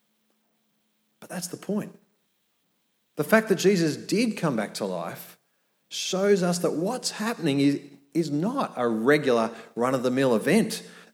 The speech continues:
Th-, rather, this is the new age of the kingdom of God breaking into this world, showing us, waking us up, proving to us what's to come. Yet some are, are blind to it.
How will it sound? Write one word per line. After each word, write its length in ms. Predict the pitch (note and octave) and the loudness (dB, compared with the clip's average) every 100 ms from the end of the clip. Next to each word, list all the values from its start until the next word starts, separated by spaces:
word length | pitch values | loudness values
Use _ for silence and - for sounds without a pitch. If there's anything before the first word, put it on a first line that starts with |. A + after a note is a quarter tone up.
| - | -12
Th-, 200 | D3 D3+ | -10 -10
rather, 340 | - E3+ G#3 G3+ | -2 2 4 6
this 220 | A#3 A3+ | 4 2
is 160 | A#3 | 2
the 100 | G3 | 6
new 380 | D#3+ D3+ G#3 A3+ | 6 6 6 6
age 360 | F3+ G#3 G3+ - | 6 6 4 4
of 60 | |
the 100 | D3 | -2
kingdom 360 | D#3+ G3+ G3+ F3 | 0 0 2 2
of 100 | C#3 | 2
God 340 | E3+ F#3 D#3+ | 0 2 0
breaking 440 | C3+ F#3+ A3 A3 F#3+ | 2 2 4 2 2
into 300 | F#3 F#3+ F3+ | 4 4 2
this 260 | D3 D3 | 2 0
world, 580 | D3+ F3+ D#4+ A#3 G2 - - _ _ _ _ _ _ _ _ | 2 4 4 2 0 -6 -18 _ _ _ _ _ _ _ _
showing 420 | - G#3+ B3+ C#4 | -4 0 2 4
us, 160 | F3 B2+ | 2 2
waking 400 | D3+ G#3+ C4 B3 | 4 4 4 4
us 180 | A3 G#3+ | 2 2
up, 240 | B3+ - | 0 0
proving 440 | - G3+ D4 D4+ B3+ | 4 6 6 6 4
to 180 | G3 | 4
us 360 | B2+ C3+ - - - _ _ - - _ _ | 4 2 -4 -10 -20 _ _ -20 -20 _ _
what's 320 | C3+ D3 - | -2 -2 -2
to 100 | D#3+ | -8
come. 480 | - G3 A3 - - - - - _ _ _ _ _ _ _ _ _ _ _ _ _ _ _ _ _ - - _ _ _ - | -6 -4 -4 -6 -12 -20 -20 -20 _ _ _ _ _ _ _ _ _ _ _ _ _ _ _ _ _ -20 -20 _ _ _ -8
Yet 180 | C#3 C#3+ | -6 -6
some 320 | - F#3 F3 | -2 0 2
are, 140 | C#3 | 0
are 120 | - B2 | -2 -6
blind 600 | A#2 B2 B2+ B2 A2 - | -2 0 0 0 -4 -10
to 160 | - | -12
it. 100 | F2 | -12